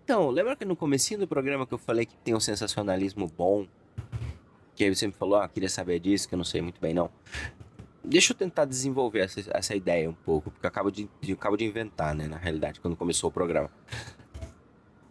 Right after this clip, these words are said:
Eu acho que não é que tem um sensacionalismo bom, mas eu acho que tem o uso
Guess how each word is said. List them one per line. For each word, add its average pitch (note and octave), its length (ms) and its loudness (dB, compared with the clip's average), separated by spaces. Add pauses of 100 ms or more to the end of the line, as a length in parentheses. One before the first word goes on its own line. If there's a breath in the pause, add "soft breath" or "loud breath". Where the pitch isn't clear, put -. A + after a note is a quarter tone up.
(220)
Eu C#4 160 4
acho A3 320 0
que - 80 -6
não F3 80 4
é A3 60 0
que - 80 -12
tem G#3 140 0
um F#3 220 2
sensacionalismo D#3 960 -2
bom, C#3+ 220 0 (800 loud breath)
mas A#3 180 2
eu B3+ 120 4
acho G3 200 0
que - 80 -12
tem C3+ 440 2 (680)
o E3 100 4
uso E3+ 600 2